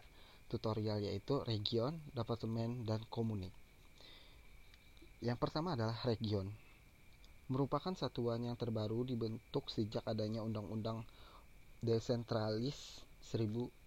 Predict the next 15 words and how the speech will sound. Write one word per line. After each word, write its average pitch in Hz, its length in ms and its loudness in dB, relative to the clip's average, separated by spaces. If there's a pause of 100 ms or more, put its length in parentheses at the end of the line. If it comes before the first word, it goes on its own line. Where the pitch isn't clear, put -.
(280)
sembilan 104 320 0
ratus 104 160 -4
delapan 101 240 -2
puluh. - 280 -8 (1080)
Departemen 151 560 4
memiliki 131 400 4
tugas 110 320 2
utama 107 400 0
dan 139 160 2 (400)
solidaritas 110 720 4
sosialis 107 960 2 (560)
untuk 117 240 2 (160)
orang 113 240 0
tua 110 240 4
cacat, 127 400 2